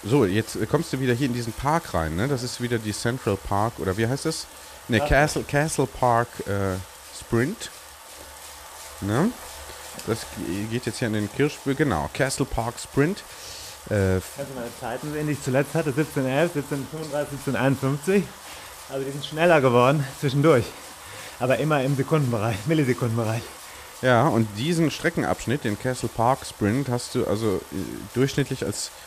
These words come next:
Speaker 1: äh, auf vierzehnter, an vierzehnter Stelle, äh, absolviert.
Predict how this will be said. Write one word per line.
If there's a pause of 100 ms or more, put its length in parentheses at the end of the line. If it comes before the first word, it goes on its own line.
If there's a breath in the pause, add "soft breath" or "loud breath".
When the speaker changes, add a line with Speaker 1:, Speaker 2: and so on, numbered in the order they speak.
(1120 loud breath)
Speaker 1:
äh,
auf
vierzehnter,
an
vierzehnter
Stelle, (460)
äh,
absolviert.